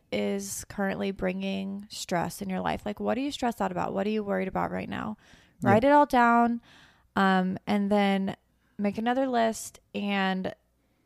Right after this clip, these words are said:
Speaker 1: identify what your current self-care strategies are or your current,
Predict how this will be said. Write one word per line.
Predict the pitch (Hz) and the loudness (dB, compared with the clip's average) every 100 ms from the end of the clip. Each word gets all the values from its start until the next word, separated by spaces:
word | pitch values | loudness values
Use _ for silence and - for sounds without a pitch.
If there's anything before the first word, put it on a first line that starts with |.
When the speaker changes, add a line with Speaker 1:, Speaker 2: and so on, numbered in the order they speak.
| - | 2
Speaker 1:
identify | 214 208 202 214 226 208 | 4 4 0 0 2 2
what | 196 190 | 2 0
your | 190 | -2
current | - - 196 196 196 202 _ _ _ _ _ _ _ _ _ _ - | -4 0 2 2 0 -2 _ _ _ _ _ _ _ _ _ _ 0
self-care | 220 185 - 240 240 | 2 2 2 0 2
strategies | 247 226 220 220 208 | 2 2 2 0 2
are | 196 190 196 196 | 2 4 4 2
or | 196 190 180 190 - - _ | 2 2 2 0 -6 -20 _
your | 208 196 | 0 0
current, | - 208 202 196 190 | -2 0 0 0 -2